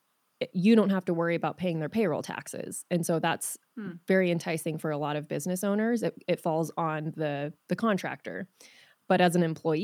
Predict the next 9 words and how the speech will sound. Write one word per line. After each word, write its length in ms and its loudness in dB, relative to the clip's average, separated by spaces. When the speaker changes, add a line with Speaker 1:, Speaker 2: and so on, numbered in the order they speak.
Speaker 1:
you 200 4
are 100 8
then 200 2
responsible 680 -2
for 400 -4
withholding 880 2
their 220 2
payroll 340 0
taxes 540 -2